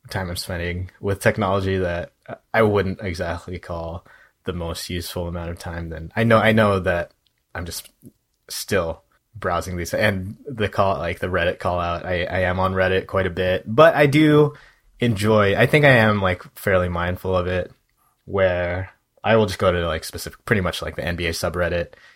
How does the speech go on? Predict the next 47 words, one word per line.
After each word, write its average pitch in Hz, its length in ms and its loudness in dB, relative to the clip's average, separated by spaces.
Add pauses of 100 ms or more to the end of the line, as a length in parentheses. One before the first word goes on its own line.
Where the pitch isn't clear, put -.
(140)
and 85 260 -6
the 87 180 -6
M 85 140 -2
M 82 140 -6
A 80 80 -4
subreddit, 85 640 -4 (640)
and 110 200 4
that's 139 180 6
addicting 113 320 4
enough. 90 360 0
So 98 280 4
I 98 140 2
can't 139 280 4
imagine, 95 360 2
I'm 95 140 -2
sure, 117 320 2
th-, 98 280 -4 (320)
of - 80 -12
course, 101 220 4
they 98 60 -2
have 90 120 -2
plenty 101 240 0
of 90 60 -4
users, 82 380 -8
and, 90 420 -6 (800)
uh, 92 240 -2
as 123 160 6
I 113 60 8
understand 104 420 4
it, 101 80 0
you 98 100 -2
would 92 120 -2
set 101 160 2
up 90 100 -2
these 85 180 -6
subscriptions, 101 720 0
and 95 200 -4
then 90 140 -2
you 90 80 -4
would 92 100 -2
just 92 140 -8
have 87 520 -4
your 87 220 -8
one 82 200 -8
home 85 200 -8
screen 82 420 -8
with 80 340 -6